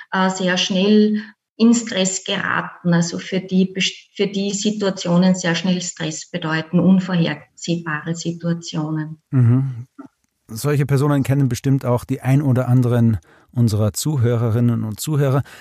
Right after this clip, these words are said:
Speaker 2: Mich würde jetzt also auch noch interessieren, ähm, wenn jetzt die Zuhörerschaft, äh, festgestellt hat, dass der oder diejenige in der Umgebung gefährdet ist, Burnout, äh, zu bekommen.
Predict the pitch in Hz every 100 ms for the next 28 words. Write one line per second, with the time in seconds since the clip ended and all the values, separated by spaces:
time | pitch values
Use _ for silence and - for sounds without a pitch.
0 | - - 139 139 147 139 131 - 120 127
1 | 120 131 127 123 117 127 135 123 - -
2 | - _ 120 117 113 117 113 - _ _
3 | _ _ _ _ _ - 131 131 143 151
4 | 139 135 123 - - - - - _ -
5 | 139 - 175 147 139 131 - 127 117 -
6 | - 139 120 117 - 135 - 131 - 120
7 | - 120 113 - 117 110 - - - 117
8 | 113 127 123 110 101 98 127 113 123 123
9 | 113 117 127 117 107 113 117 117 110 120
10 | 117 107 - - - _ _ _ _ -
11 | 151 147 139 127 113 - - 123 120 120
12 | 117 113 - - 143 123 113 110 - 120
13 | 117 135 131 107 95